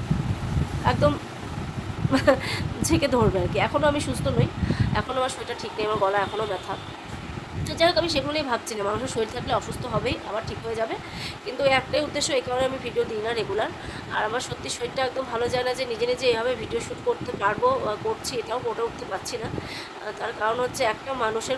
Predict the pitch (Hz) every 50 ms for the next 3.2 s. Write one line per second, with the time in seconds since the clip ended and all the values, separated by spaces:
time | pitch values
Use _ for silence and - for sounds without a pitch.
0 | - 247 220 220 - - 254 277 302 - - 208 214 - 285 311 311 302 294 294
1 | 294 - 262 226 220 220 - 247 247 262 247 208 190 240 240 - - 214 214 208
2 | - 220 220 233 247 - 240 208 196 214 233 247 240 233 202 233 208 196 190 -
3 | 226 240 247